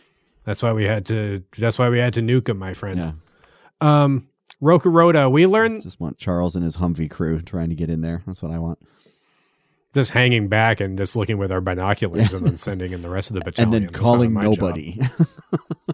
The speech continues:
Speaker 2: And then just
Speaker 1: <laughs> Right.
Speaker 2: sleeping on it.
Speaker 1: Mm-hmm. Um, so we learned that Toshiro Mifune is Rokuroda Makabe,
Speaker 2: Mm-hmm.
Speaker 1: and he is a legendary samurai general.
Speaker 2: Mm-hmm.
Speaker 1: Um, but they say that he's no general. He's only a bully.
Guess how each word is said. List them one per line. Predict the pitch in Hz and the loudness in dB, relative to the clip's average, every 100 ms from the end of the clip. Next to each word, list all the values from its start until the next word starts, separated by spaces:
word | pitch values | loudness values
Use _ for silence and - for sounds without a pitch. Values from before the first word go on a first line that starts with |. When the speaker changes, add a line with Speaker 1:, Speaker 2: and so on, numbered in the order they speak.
| _ | _
Speaker 2:
And | - 131 285 226 | 4 4 6 8
then | 196 | 8
just | 143 135 | 8 6
Speaker 1:
<laughs> | |
Right. | 151 | 4
Speaker 2:
sleeping | 127 139 127 | 4 4 4
on | 127 143 | 4 4
it. | 123 127 - - _ _ _ - _ _ 208 _ 196 _ _ _ - | 2 0 -6 -20 _ _ _ -20 _ _ -20 _ -20 _ _ _ 2
Speaker 1:
Mm-hmm. | 139 196 | 6 8
Um, | 170 160 147 147 139 | 6 4 2 0 -4
so | - 196 | 4 8
we | 190 220 | 8 6
learned | 226 208 | 2 4
that | 185 | 2
Toshiro | 175 - 175 165 | 0 -2 0 0
Mifune | 143 160 160 147 123 | 0 0 0 2 0
is | 107 | -2
Rokuroda | 101 120 127 117 120 113 101 98 | -4 -4 -2 -4 -4 -4 -6 -6
Makabe, | 104 - 113 95 85 78 73 | -8 -4 -4 -2 -4 -4 -6
Speaker 2:
Mm-hmm. | 76 _ _ | -8 _ _
Speaker 1:
and | 131 101 | -6 -2
he | 131 143 | 0 2
is | 123 113 107 | 0 -2 -4
a | 110 | -8
legendary | 104 117 156 135 120 107 104 | -6 -2 0 0 -4 -6 -8
samurai | - 123 113 107 95 95 | -6 -6 -6 -8 -8 -8
general. | 98 127 98 76 71 _ _ _ - | -6 -4 -6 -10 -20 _ _ _ -16
Speaker 2:
Mm-hmm. | 139 135 127 | -12 -8 -2
Speaker 1:
Um, | 113 104 101 92 90 - _ _ _ _ _ - | -2 -2 -6 -8 -12 -18 _ _ _ _ _ -8
but | 113 107 | -6 -2
they | 131 | -2
say | - 131 | 0 -2
that | 113 104 | 0 0
he's | 135 | 0
no | 110 87 | -2 -6
general. | 95 104 123 | -8 -4 0
He's | 170 170 | 2 2
only | 156 123 | 0 0
a | 98 | -2
bully. | 90 107 95 73 73 | 0 0 0 -8 -20